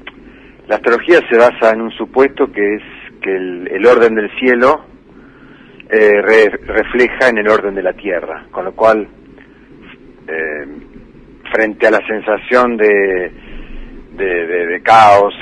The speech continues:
frente a la sensación de incertidumbre, de todas las culturas, aunque no tuvieran contacto en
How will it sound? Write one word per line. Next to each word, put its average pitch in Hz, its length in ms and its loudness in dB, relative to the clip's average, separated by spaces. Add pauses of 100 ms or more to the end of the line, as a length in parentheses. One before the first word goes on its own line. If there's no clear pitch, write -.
frente 92 240 -10
a 92 120 -4
la - 60 -16
sensación 95 680 -6
de 92 100 -6
incertidumbre, 110 1160 -2 (1000)
de 107 320 0 (200)
todas 156 260 6
las 123 120 -2
culturas, 104 580 -4 (600)
aunque 95 320 -6
no 110 120 -8
tuvieran 107 300 -6
contacto 98 480 -8
en 98 140 -8